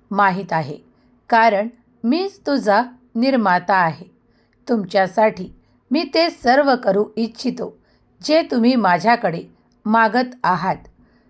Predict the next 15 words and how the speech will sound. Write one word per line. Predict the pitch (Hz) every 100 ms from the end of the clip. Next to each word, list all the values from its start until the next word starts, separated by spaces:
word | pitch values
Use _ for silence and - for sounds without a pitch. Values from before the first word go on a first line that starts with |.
| _ -
तुमच्यासाठी | 320 294 330 349 - 214 190 220 190 _ _ _
पुढील | 254 240 240 233
काही | 190 175 185
काळात | 180 170 160 185 147 - _ _ _ -
असे | 277 277 359
द्वार | 269 214 220 180 - _ _ _
उघडण्यात | 269 262 311 247 226 247 - _ _
येत | 202 254 254
आहे, | 175 156 185 _ _ _ _ 175
जिथून | 262 277 233 214 196 _ _ _ -
तुमच्यासाठी | 311 294 349 349 - 202 196 190 _ _ _ _ _
ती | 269 - 196
ऊर्जा, | 202 180 214 185 - _ _ _ _ -
ते | 339 -
आशीर्वाद, | 214 220 226 330 320 240 175